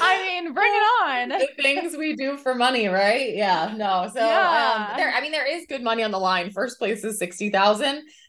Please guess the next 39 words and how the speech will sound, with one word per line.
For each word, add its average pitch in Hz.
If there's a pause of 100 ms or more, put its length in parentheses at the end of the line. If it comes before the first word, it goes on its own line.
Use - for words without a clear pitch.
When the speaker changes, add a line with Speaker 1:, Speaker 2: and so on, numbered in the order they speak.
(100)
Speaker 2:
um, 196
down 180
to 170
fifth 165
place 202
is, 170
like, 165
three 165
thousand. 269
So, 202 (260)
um, 190
you 202
know, 202
certainly 311
not 262
chump 349
change 196
by 202
any 190
stretch 202
of 190
the 202
imagination. 175
And 185
it's, 185 (160)
you 208
know, 196
it's - (120)
good 226
to 294
have 240
one 190
more 233
incentive 214
to 214
keep 202
going 185
when 180
surely 175